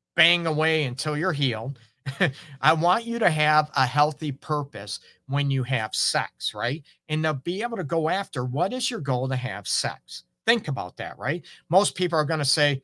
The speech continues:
"Oh, duh, Greg, it's having an orgasm." Not necessarily, okay? Um,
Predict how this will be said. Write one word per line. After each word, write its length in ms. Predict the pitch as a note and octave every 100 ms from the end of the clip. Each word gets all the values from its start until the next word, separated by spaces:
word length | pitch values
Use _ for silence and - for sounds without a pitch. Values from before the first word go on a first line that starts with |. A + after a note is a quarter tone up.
| _
"Oh, 320 | F3 C4 A#2+ F#2 -
duh, 180 | G#3+ G#3+
Greg, 320 | B2+ C3+ E3+
it's 200 | E3 -
having 400 | C#3 D#3 E3 G3+
an 100 | A#3
orgasm." 600 | C4+ B3+ C#3 F2+ - A2+ _ _ _ _ _ _ _ -
Not 240 | D3 F3+
necessarily, 760 | F3+ D#3+ D3 - E3 A#2 G2 F#2
okay? 480 | G2+ - A#2 C#3+ C#3 - _ -
Um, 540 | D3+ C#3+ C3+ C3+ B2+